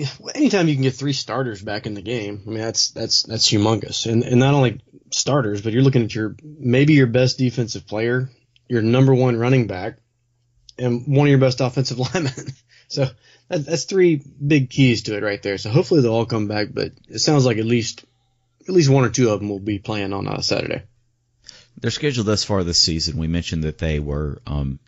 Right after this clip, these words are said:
Speaker 2: two and three. Had a, had a pretty, you know, tough schedule. I, I guess we did as well. But, uh, their first game, they defeated Abilene Christian fifty-one to thirty-one. Uh, their second game, they fell to S M U, who's having a,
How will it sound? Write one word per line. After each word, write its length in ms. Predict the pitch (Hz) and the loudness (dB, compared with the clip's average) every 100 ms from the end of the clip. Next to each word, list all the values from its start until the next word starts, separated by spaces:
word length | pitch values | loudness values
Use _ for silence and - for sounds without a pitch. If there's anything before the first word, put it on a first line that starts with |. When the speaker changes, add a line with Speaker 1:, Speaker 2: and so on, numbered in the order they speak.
| - | -6
Speaker 2:
two 400 | - 123 117 - | 2 4 4 0
and 300 | 87 80 73 | -2 -2 -2
three. 520 | - 123 127 127 127 - _ - | -4 -2 2 2 0 -8 _ -8
Had 180 | - | -2
a, 260 | 190 180 - | 0 0 2
had 160 | 135 214 | 0 0
a 40 | |
pretty, 260 | - 202 180 - 175 - | 0 2 0 -4 -12 -8
you 120 | - | 0
know, 180 | 131 135 - | 2 2 -2
tough 200 | - 135 | -2 0
schedule. 480 | 120 - 98 98 131 170 | 0 2 2 2 -2 -4
I, 80 | - | -6
I 180 | 85 98 110 | -2 0 0
guess 260 | 104 104 | 0 0
we 120 | 107 95 | 2 2
did 120 | 95 | 2
as 140 | 90 | 0
well. 240 | 85 92 117 | 0 0 0
But, 200 | 92 80 - - - | -4 -6 -12 -20 -16
uh, 160 | - 90 | -8 -4
their 140 | 90 | -2
first 300 | 92 120 113 | 0 0 0
game, 240 | 117 107 101 | 0 0 2
they 100 | 87 | 0
defeated 460 | 90 104 92 92 - | -2 -2 0 -2 -2
Abilene 460 | 90 90 92 87 | -4 -2 0 -2
Christian 440 | 87 101 - 98 87 | 0 -2 -2 -2 -2
fifty-one 640 | - 156 - 123 101 90 | -2 -6 -2 -2 0 -2
to 60 | |
thirty-one. 720 | 85 98 101 101 95 98 98 95 _ - - - | -2 0 2 0 0 0 -2 -4 _ -20 -20 -14
Uh, 200 | 60 62 | -10 -8
their 120 | 69 | -8
second 320 | - 101 104 | -4 -2 -2
game, 220 | 90 95 | -4 -2
they 100 | 90 | -2
fell 460 | 80 - 107 113 110 | -4 -2 0 0 -2
to 320 | - 98 87 | -2 -2 -2
S 220 | - 87 92 | -2 0 0
M 160 | 80 | 0
U, 500 | 76 78 95 104 107 - _ _ | -2 2 4 4 2 -4 _ _
who's 200 | - 90 | -6 -2
having 280 | 87 85 85 | 0 0 -2
a, 80 | 73 | -4